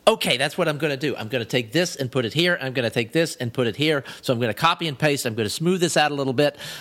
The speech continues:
It's an hour and a half, and I'm gonna send it back." How did, how did you avoid that sense of, "I just wanna, I've gotten this great advice.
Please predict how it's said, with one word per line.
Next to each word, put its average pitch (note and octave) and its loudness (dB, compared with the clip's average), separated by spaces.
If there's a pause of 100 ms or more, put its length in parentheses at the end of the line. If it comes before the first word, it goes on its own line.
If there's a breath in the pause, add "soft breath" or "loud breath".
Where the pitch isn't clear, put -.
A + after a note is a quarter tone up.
It's - -6
an B2 2
hour D#3 4
and E3 0
a C#3+ 0
half, D3 2
and A#2 -2
I'm A2 -2
gonna A2 0
send C#3+ 0
it B2+ -4
back." G2 -2 (320 loud breath)
How F3 4
did, A#3+ -6
how A3 4
did A3+ -6
you G#3 4
avoid D3+ 2
that - 0
sense - 2
of, C3+ 2 (460 loud breath)
"I E3+ 4
just E3+ -8
wanna, D#3 2 (800)
I've A3 4
gotten F#3 4
this E3 0
great G#3 2
advice. E3 0